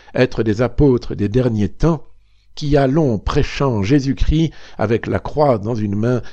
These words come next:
et le chapelet dans l'autre. Et peu importe que nous soyons persécutés,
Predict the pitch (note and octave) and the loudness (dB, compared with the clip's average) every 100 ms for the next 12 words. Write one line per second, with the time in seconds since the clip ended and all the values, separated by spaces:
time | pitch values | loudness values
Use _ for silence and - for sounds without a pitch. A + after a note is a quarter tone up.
0 | - G#2 G2 - - - A2 G2 G2+ G2+ | -6 -2 -2 -2 -2 0 0 0 2 0
1 | G2 - - - _ _ - _ _ _ | 0 0 -2 -2 _ _ -20 _ _ _
2 | _ _ _ _ _ _ - - C3+ B2 | _ _ _ _ _ _ -20 -6 -2 2
3 | E3 E3 D3 F#3 - - A#2 A#2+ - B2 | 4 4 4 0 0 -4 -2 -2 -2 0
4 | C3+ A2+ A2+ - A#2 - A2 D#3 D3 | 0 0 -2 -2 -2 -2 0 2 0